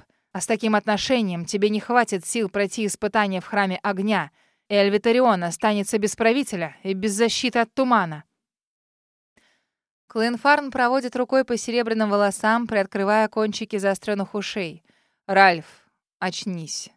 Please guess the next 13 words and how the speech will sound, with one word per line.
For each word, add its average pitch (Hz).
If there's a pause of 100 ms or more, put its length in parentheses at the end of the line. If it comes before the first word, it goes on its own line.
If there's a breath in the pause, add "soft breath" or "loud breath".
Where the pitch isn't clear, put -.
(220)
насмешливо 226
говорит 220
он, 254 (360 soft breath)
во 214
всем 269
мире 262
не 311
сыщется 269
существа, 214
способного 220
по-настоящему 214
мне 226
навредить. 196